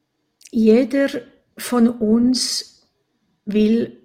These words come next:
genügen, will geliebt werden, gesehen werden, anerkannt werden.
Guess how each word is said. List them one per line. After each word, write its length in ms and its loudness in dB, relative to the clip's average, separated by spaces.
genügen, 840 -2
will 240 -2
geliebt 680 -4
werden, 840 -6
gesehen 580 0
werden, 840 -4
anerkannt 680 -8
werden. 680 -12